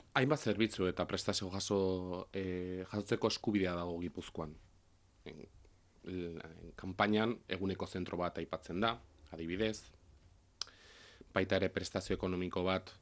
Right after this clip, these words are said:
ba, pertsona bat kontratatzeko, pertsona hau zaintzeko, baita familia inguruanean, e,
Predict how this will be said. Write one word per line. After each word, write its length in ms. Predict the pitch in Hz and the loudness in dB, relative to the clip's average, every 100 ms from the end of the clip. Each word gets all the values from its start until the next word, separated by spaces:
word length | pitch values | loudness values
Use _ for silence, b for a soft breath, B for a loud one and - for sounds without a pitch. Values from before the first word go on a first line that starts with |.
| - - | -20 -12
ba, 220 | 92 92 | -2 -2
pertsona 460 | - 95 - 98 92 | 0 -4 -2 0 0
bat 240 | 95 - | -2 -2
kontratatzeko, 760 | - 92 98 95 - 90 - - | -2 0 0 0 0 -2 0 -2
pertsona 420 | - - 95 92 | -2 -2 0 2
hau 160 | 90 - - | 0 -4 -6
zaintzeko, 560 | 98 92 92 - 113 - b b - | -4 -2 -2 0 0 -2 b b 0
baita 280 | 110 113 107 | 4 6 6
familia 340 | 107 98 101 | 4 4 4
inguruanean, 760 | 98 95 98 98 95 98 98 95 95 - _ | 4 4 4 4 4 2 2 0 -2 -10 _
e, 400 | - 92 92 90 | 0 2 4 0